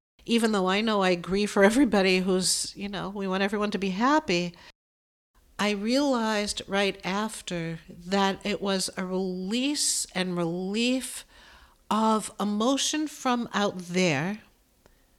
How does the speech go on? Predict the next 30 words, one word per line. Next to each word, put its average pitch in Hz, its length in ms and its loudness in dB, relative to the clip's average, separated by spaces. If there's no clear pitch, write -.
that 208 160 -8
they 220 80 -6
feel 226 300 -6
understood, 196 600 -8
that 208 180 -2
they 214 120 4
feel 233 300 0
there's 240 160 2
so 330 340 0
much 339 300 -4
going 262 320 -2
on 262 220 -2
out 233 320 -4
there. 151 340 -8
Their 285 180 6
love 294 320 0
is 320 160 0
continuous. 262 840 -2
They 247 280 4
don't 370 280 2
have 294 400 0
an 262 100 0
agenda 202 880 0
other 294 400 8
than 170 540 2
to - 140 0
let 220 320 0
us 254 300 -2
know 233 280 -2
that 185 280 -4